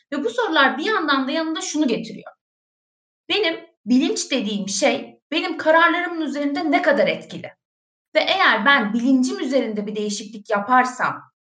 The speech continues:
neleri değiştirebilirim? Şimdi bilinç dediğim şeyin fiziksel bedenimle bir ilişkisinin olup olmadığı bu soruyla yakından ilişkili olacak. Son yıllarda da inanılmaz bunun üzerine çalışılıyor. Yani beyin dediğim şey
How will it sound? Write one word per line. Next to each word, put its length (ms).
neleri 600
değiştirebilirim? 720
Şimdi 220
bilinç 360
dediğim 300
şeyin 320
fiziksel 680
bedenimle 560
bir 60
ilişkisinin 580
olup 320
olmadığı 760
bu 80
soruyla 360
yakından 460
ilişkili 400
olacak. 360
Son 140
yıllarda 460
da 40
inanılmaz 440
bunun 180
üzerine 320
çalışılıyor. 540
Yani 340
beyin 320
dediğim 280
şey 200